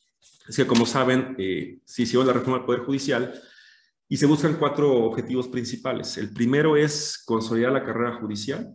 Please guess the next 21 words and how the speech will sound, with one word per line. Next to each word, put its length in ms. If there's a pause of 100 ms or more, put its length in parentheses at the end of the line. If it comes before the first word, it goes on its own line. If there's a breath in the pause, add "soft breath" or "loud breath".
es 140
decir, 480 (300)
en 140
este 220
discurso 560
que 80
se 140
ha 20
hablado 380
de 140
tratar 420
de 80
purificar 880
o 80
quitar 260
la 120
corrupción 400
dentro 200
del 140
Poder 200
Judicial, 640